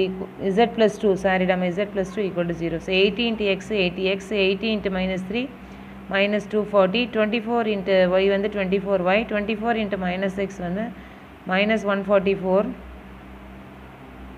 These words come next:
minus one forty-four, sixty-four into z வந்து sixty-four z, plus sixty-four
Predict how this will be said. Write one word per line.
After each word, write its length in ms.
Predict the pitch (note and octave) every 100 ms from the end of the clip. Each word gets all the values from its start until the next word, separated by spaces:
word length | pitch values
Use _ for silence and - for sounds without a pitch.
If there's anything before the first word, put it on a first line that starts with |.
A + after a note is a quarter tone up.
| - - - - - - - - - - - - - -
minus 280 | F3+ G#3 A3 G3+
one 120 | G3+ G3+
forty-four, 540 | G3+ G3 G3 G3 G3 F3+ F#3 - - - -
sixty-four 560 | A3 - B3+ A3 A#3+ A#3+ A3+
into 180 | G#3+ A3 G3
z 100 | F#3+ G#3 G3
வந்து 180 | G3 G3+
sixty-four 500 | G3 F#3 A3 F#3 G3 F3+ E3
z, 240 | F3 G#3 G#3+ - - - - - - - -
plus 220 | G#3 G#3 G#3
sixty-four 480 | G#3+ - A#3+ A3